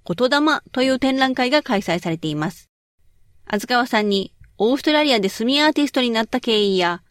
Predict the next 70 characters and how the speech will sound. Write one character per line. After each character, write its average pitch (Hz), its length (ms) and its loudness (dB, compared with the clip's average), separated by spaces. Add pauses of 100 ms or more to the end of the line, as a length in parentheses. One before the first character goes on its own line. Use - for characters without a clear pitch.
(240)
書 262 160 -6
道 302 160 2
や 214 140 0
墨 220 280 -2
絵 247 80 2
な 254 120 0
ど 226 100 2
の 175 240 2 (120)
日 190 100 0
本 277 240 2
の 269 80 2
伝 247 200 2
統 285 180 2
文 294 200 2
化 247 120 0
に 214 120 0
対 214 220 0
し、 185 280 -2
オ 190 160 0
ー - 20 2
ス - 80 -8
ト 320 80 0
ラ 311 100 4
リ 294 100 2
ア 277 60 4
だ 277 140 2
か 330 100 0
ら 294 140 4
で 214 80 -2
き - 120 -4
る 190 100 2
こ 185 120 -2
と、 175 240 0 (220)
ま 180 100 -2
た 185 140 0
展 240 240 0
覧 302 180 4
会 285 160 0
に 269 80 -2
つ 294 100 0
い 285 60 2
て 269 100 0
な 302 140 2
ど 320 80 4
を 294 40 4
お - 40 2
聞 - 140 -14
き - 100 -14
し 175 100 -6
ま 175 120 0
し - 80 -16
た。 - 160 -2 (880)
ま 262 180 2
ず、 247 260 0
多 311 200 2
く 294 100 2
の 247 100 2
活 208 200 -6
動 208 140 0
し - 60 -12
て 214 120 0
い 208 40 0
る 196 80 2
あ 202 60 2
ず 196 80 -10
か 214 120 0
わ 202 100 0
さ 190 120 0
ん 180 120 0
に、 175 180 -2